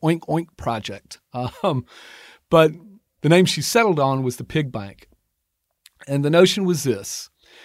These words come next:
It was she, on behalf of the Freedom Farm,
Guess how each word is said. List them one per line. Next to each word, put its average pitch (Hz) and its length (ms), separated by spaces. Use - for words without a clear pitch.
It 156 140
was 143 560
she, 196 720
on 135 120
behalf 156 360
of 180 60
the 175 80
Freedom 151 320
Farm, 113 380